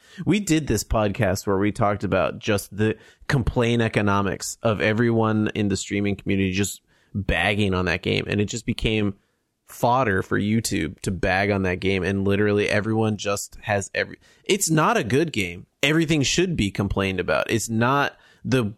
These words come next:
the way you level guns in that game is the most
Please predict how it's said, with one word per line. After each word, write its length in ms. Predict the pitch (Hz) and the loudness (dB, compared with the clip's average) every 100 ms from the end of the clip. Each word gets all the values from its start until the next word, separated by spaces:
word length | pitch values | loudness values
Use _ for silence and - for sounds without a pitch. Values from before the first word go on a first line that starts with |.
| - | -2
the 100 | 127 | 0
way 180 | 113 151 | 2 2
you 220 | 190 160 | 2 2
level 320 | 139 147 135 | 2 2 0
guns 320 | 123 113 139 147 | 2 2 2 0
in 60 | |
that 140 | 147 147 | 0 0
game 260 | 160 165 | 0 0
is 200 | 120 113 | 0 0
the 120 | - 107 | 0 0
most 640 | 110 117 151 160 - - | 2 2 2 -2 -8 -14